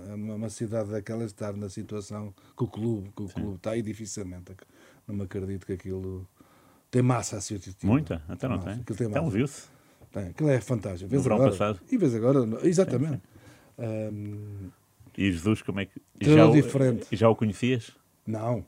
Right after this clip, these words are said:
Speaker 1: não, não.
Speaker 2: Apanhaste-o ali, de
Speaker 1: Apanhei,
Speaker 2: paraquedas?
Speaker 1: apanhei-o como
Speaker 2: É?
Speaker 1: treinador, ah, ah, adversário.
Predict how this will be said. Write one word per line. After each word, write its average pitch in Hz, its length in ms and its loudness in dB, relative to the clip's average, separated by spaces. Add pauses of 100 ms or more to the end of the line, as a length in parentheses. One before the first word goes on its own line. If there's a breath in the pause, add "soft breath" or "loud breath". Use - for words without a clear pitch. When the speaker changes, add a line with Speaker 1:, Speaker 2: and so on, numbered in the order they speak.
Speaker 1:
não, 90 260 -12
não. 87 160 -18 (160)
Speaker 2:
Apanhaste-o 95 500 -2
ali, 85 180 -2
de - 60 -12 (120)
Speaker 1:
Apanhei, - 40 -12
Speaker 2:
paraquedas? 110 420 4
Speaker 1:
apanhei-o 131 360 4
como 117 760 4
Speaker 2:
É? 101 140 -2
Speaker 1:
treinador, 135 360 6
ah, 113 1080 0
ah, 110 40 -4
adversário. 104 420 -4